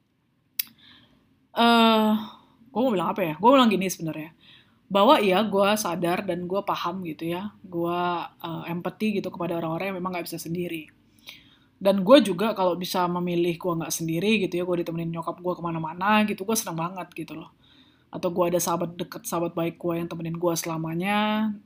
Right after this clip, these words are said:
kemana-mana, ya seneng banget. Suami gue gitu ya, nemenin gue kemana-mana selamanya. Tapi ya, we have to be realistic kan, bahwa itu nggak mungkin gitu loh. Ada masa fase di mana ya memang kita harus sendiri dan berjuang sendiri,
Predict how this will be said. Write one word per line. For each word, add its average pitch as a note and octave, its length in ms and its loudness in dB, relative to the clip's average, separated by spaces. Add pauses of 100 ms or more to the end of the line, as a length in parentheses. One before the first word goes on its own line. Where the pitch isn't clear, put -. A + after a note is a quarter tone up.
(200)
kemana-mana, E3 400 -4
ya G3+ 180 2 (300)
seneng D#3+ 240 -8
banget. F#3+ 280 -4 (200)
Suami E3 320 -6
gue F#3+ 280 0 (280)
gitu E3 160 -8
ya, E3 80 -4
nemenin E3 320 -6
gue F#3+ 160 -2
kemana-mana F3 400 -10
selamanya. F3 400 -8 (800)
Tapi A#3 400 4
ya, F3 380 0
we G3+ 180 -4
have C4 240 4
to G3 80 -4
be E3+ 160 2
realistic F3+ 640 -2
kan, D#3 240 -10
bahwa E3 240 -6
itu F3 160 -6
nggak G3 240 -4
mungkin D#3+ 600 -8 (300)
gitu D#3 320 -10
loh. - 160 -20
Ada G#3 180 0
masa G3 460 0
fase F#3 320 -4
di G#3 160 -4
mana E3+ 160 -6
ya F#3+ 160 -6
memang F3+ 160 -14
kita G3+ 240 -6
harus F#3+ 260 -4
sendiri E3+ 380 -4
dan E3 160 -4
berjuang E3 320 -10
sendiri, F#3 560 -6